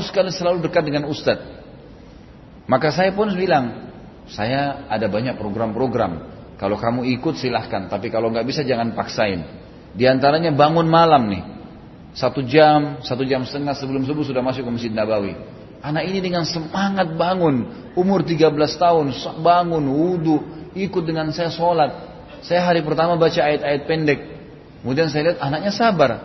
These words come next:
Di hari kedua saya baca surah yang panjang, dia tetap sabar. Lama ruku, lama sujud tetap dikerjakan sama dia.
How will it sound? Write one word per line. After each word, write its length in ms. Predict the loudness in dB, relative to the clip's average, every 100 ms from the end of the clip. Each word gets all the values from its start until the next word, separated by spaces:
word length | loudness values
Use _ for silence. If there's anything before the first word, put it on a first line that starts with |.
| -14 -18 -8
Di 80 | 0
hari 240 | 4 4
kedua 240 | 2 2 2
saya 160 | 2 2
baca 220 | 2 2
surah 380 | 0 4 8 8
yang 160 | 6
panjang, 420 | 2 4 2 2 0
dia 80 | 0
tetap 260 | 0 -2 -2
sabar. 480 | 2 2 2 -2 -4 -16 -16
Lama 400 | 0 6 6 8
ruku, 320 | 6 4 4 2
lama 240 | 4 4
sujud 240 | 2 0
tetap 160 | 0 0
dikerjakan 480 | 2 2 4 4 2
sama 240 | 0 -2
dia. 240 | -2 -4